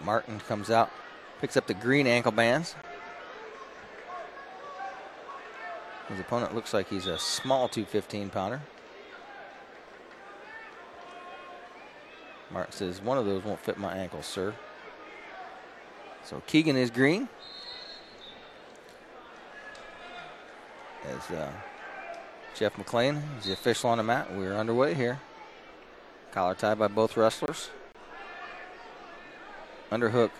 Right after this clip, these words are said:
attempted trip by Beatles.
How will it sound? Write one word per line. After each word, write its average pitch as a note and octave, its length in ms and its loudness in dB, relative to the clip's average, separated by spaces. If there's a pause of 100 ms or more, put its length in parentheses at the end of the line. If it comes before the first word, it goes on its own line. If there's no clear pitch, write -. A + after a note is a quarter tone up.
(500)
attempted A2+ 360 0
trip - 280 4 (2000)
by F#2 440 6 (420)
Beatles. A2 440 0